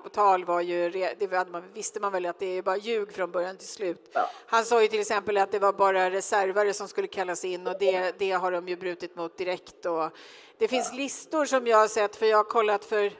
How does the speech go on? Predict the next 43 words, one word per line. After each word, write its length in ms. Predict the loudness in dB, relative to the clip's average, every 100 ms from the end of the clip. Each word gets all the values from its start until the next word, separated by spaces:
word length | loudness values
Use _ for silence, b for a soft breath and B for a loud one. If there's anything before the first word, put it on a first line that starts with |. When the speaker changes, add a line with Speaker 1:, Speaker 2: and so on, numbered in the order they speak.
| -16 0
Speaker 1:
vänner 300 | 0 0 -4
som 140 | 2
jag 100 | 6
har 180 | 6 6
i 80 | 2
Ryssland 540 | 0 -2 0 0 2
hur 140 | 0
stor 240 | 0 -2 -2
risken 420 | -4 -8 -4 -4
är. 200 | -2 -6 -8 B B B B -2
Eh, 300 | 2 4 2
och 180 | 2
där 180 | 2 2
står 280 | 4 6 8
det 60 | 8
ju 80 | 4
till 160 | 2
exempel 480 | -2 0 0 0 2
att, 280 | 2 0 -12 B B B -8
eh, 480 | -2 0 0 -2 -6
ingen 260 | -8 -8
kallas 380 | 2 4 4 0
in 280 | -2 -2 -2
om 140 | 0
de 200 | 2 2
är 40 | 2
över 200 | 2 2
femtio 460 | 2 0 -4 2
år, 320 | 6 8 6
men 160 | 4 -2
det 80 | -2
är 60 |
ju 80 | 4
också 280 | 4 4 -2
fel. 480 | -2 -4 -2 -2 -2
Det, 300 | -2 0 0
det, 280 | 2 0 2
det 100 | 2
verkar 320 | 4 2 4
ju, 200 | 4 6
och, 240 | 6 4 4
och 60 |
de, 200 | 4 2